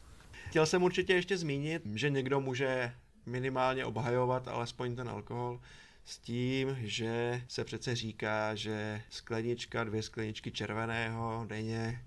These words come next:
ti podpoří tvorbu červených krvinek a já nevím, že jo, pro krvení organismu a má to blahodárné účinky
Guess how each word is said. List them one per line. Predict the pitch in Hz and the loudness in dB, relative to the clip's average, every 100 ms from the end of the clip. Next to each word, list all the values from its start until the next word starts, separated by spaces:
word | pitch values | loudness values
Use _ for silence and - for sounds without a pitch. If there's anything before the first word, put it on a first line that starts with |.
| - | -8
ti | - | -4
podpoří | 120 113 - 117 117 117 113 117 - | -2 -2 0 -2 0 2 2 0 -4
tvorbu | 120 117 117 117 | 0 2 4 2
červených | 113 117 117 117 113 | 2 0 2 0 -2
krvinek | - 104 110 113 117 117 | -4 -2 -2 0 0 0
a | 110 | -2
já | 107 | -2
nevím, | 110 113 113 110 110 - - | -2 -2 -2 -4 -8 -14 -10
že | 107 110 | -4 -2
jo, | 101 | -2
pro | 120 | 0
krvení | 117 120 120 123 | 2 4 6 4
organismu | 113 117 120 113 120 120 120 | 2 2 0 0 2 4 4
a | 113 | 4
má | 113 110 | 2 0
to | 117 | 0
blahodárné | 110 113 113 120 123 | 0 2 0 0 -2
účinky | 101 131 131 | -2 -6 -6